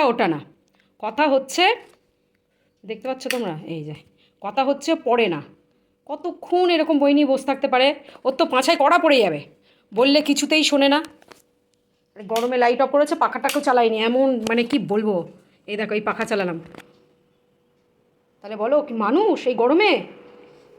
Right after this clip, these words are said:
আর এদিকে সব বন্ধ করে দিয়েছি, ঘরবাড়ি পুরো অন্ধকার। খাওয়াটা তো একদম জমে গেল পান্তা। তারপর হচ্ছে ঘরে এসেছি, আরে বাপ রে, এসি চলছে, আর তো কোনো কথাই নেই। পর্দা দিয়ে দিয়েছে,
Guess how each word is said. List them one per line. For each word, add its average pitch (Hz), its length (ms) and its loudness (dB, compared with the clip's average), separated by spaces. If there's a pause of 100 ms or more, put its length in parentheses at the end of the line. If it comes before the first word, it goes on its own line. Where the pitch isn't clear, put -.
আর 214 100 -4
এদিকে 240 260 -6
সব 247 160 0
বন্ধ 214 140 -2 (100)
করে 240 160 2
দিয়েছি, 240 220 -4 (100)
ঘরবাড়ি 208 340 -4
পুরো 240 180 -2
অন্ধকার। 214 440 -4 (760)
খাওয়াটা 240 300 0
তো 262 100 0
একদম 240 240 0
জমে 226 240 0
গেল 233 100 2 (140)
পান্তা। 214 280 -2 (160)
তারপর 208 280 0 (120)
হচ্ছে 214 180 -2 (100)
ঘরে 202 220 2
এসেছি, 226 300 -4 (1000)
আরে 294 140 -4 (220)
বাপ 202 240 -2 (120)
রে, 220 100 0 (180)
এসি 233 180 -10 (120)
চলছে, 196 360 -6 (160)
আর 175 160 -4
তো 240 120 -8
কোনো 226 120 -4 (100)
কথাই 214 340 -4 (100)
নেই। 170 160 -4 (500)
পর্দা 196 300 -10
দিয়ে 233 160 -10
দিয়েছে, 247 300 -4